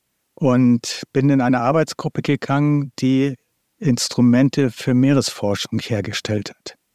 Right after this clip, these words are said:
hier in Kiel. Und das war eigentlich so das, wo ich dachte, „Ach ja, so Geräte herstellen, dann fährst du mit einem Forschungsschiff raus,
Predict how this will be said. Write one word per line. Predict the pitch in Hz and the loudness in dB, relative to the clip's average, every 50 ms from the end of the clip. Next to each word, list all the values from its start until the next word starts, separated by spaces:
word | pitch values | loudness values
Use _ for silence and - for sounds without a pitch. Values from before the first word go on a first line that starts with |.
| _ _ _ | _ _ _
hier | - 123 123 117 | -6 -2 0 0
in | 113 107 | 0 0
Kiel. | - - - 123 101 98 107 - _ _ _ _ _ _ _ _ _ _ _ _ _ _ - | -2 -2 0 0 0 0 -2 -8 _ _ _ _ _ _ _ _ _ _ _ _ _ _ -8
Und | - 127 127 | -4 -2 0
das | 131 - - - | 0 0 0 0
war | 151 147 156 - - | 0 0 2 2 0
eigentlich | 143 147 143 135 - | 2 2 2 0 0
so | - 139 127 | -2 -2 0
das, | 113 139 135 - - - | 0 0 0 0 0 -2
wo | 127 | -2
ich | 120 - - | -2 -2 -2
dachte, | - 110 98 - - - 107 - | -4 -4 -4 -6 -10 -12 -12 -12
„Ach | - - - | -16 -8 -4
ja, | - 143 110 104 113 117 | -2 -2 0 0 -2 -6
so | - - - 131 131 - _ _ _ _ _ _ _ _ _ _ _ _ _ _ _ _ _ _ _ _ _ _ _ _ _ _ | -6 -6 -6 -6 -6 -6 _ _ _ _ _ _ _ _ _ _ _ _ _ _ _ _ _ _ _ _ _ _ _ _ _ _
Geräte | - - 127 143 156 139 156 | -4 0 2 2 2 4 2
herstellen, | 147 135 143 131 120 - - - - 120 123 123 120 110 | 2 4 2 2 0 -2 -4 -2 0 0 2 2 2 2
dann | 110 101 | 0 -2
fährst | - - - 120 - - | -4 -2 -2 -2 0 0
du | 110 | 0
mit | 107 104 | 0 0
einem | 101 101 101 | -2 -4 -6
Forschungsschiff | - - 165 170 156 - 147 127 - - - 135 120 - 120 110 | -4 -2 -2 0 0 0 -2 -2 -2 -4 -6 -6 -6 -6 -4 -2
raus, | 120 123 123 120 131 131 - - | 0 0 0 0 -2 -4 -6 -10